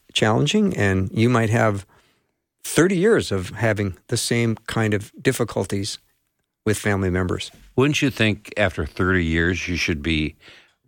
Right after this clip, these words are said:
Speaker 2: ready, prepared, and have a different approach if
Speaker 1: You
Speaker 2: it's,
Speaker 1: would.
Speaker 2: if it has been a thirty-year history?
Speaker 1: Mm, I don't know. I, I think if they're rooted in that kind of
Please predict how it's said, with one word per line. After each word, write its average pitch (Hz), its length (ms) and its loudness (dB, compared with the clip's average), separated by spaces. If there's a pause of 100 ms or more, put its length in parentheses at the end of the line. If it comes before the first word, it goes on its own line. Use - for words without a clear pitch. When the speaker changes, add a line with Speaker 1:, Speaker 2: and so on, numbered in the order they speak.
Speaker 2:
ready, 87 360 0
prepared, 82 840 0
and - 140 -6
have 78 260 0
a 76 60 -4
different 78 360 -2
approach 85 500 -2
if 82 100 0
Speaker 1:
You 98 200 4
Speaker 2:
it's, 110 80 4
Speaker 1:
would. - 140 2 (340)
Speaker 2:
if 104 200 0
it 85 200 -4
has 92 360 0
been 92 200 -2
a 87 80 -2
thirty-year 87 760 -2 (260)
history? 120 500 2
Speaker 1:
Mm, - 40 -16 (320)
I 117 160 2
don't 123 160 2
know. 113 240 2 (460)
I, 113 60 2
I 117 180 0
think 120 240 0 (100)
if 135 160 0
they're 113 160 4
rooted 123 400 2
in 107 160 2
that 107 240 0
kind 117 240 0
of 101 220 -4